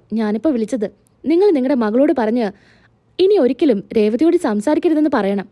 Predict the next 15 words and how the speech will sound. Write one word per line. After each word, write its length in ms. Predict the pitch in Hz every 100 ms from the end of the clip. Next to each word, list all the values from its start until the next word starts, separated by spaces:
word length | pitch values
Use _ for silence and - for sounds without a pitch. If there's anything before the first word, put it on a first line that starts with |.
| _ _ _ _
ഞാൻ 280 | 262 311 381 392
പറഞ്ഞാലൊന്നും 640 | 226 208 269 247 226 196 -
വർഷ 300 | 262 294 -
കേൾക്കില്ല. 480 | 370 208 190 226 185 - _ _
പിന്നെ 240 | 240 220 190 - _ _
നിങ്ങളവളുടെ 760 | 214 202 196 233 254 254 254 262 _ -
അമ്മായിയമ്മയാ. 680 | 339 359 392 359 220 208 180 - _ _ _ _ _ 247
നിങ്ങൾക്ക് 340 | 330 370 403
അവളുടെ 260 | 226 214 262
മേലില് 640 | 247 214 240 202 - -
അവകാശങ്ങളൊക്കെയുണ്ട്. 880 | 302 320 370 359 349 220 220 214 185 - _ -
അതുകൊണ്ട് 480 | 214 202 208 254 214 _ _ -
അവളെ 300 | 220 208 214
പറഞ്ഞ് 360 | 277 277 285 285 - _ 330
മനസ്സിലാക്കിക്കേണ്ടതേ 880 | 381 392 359 226 - 262 233 208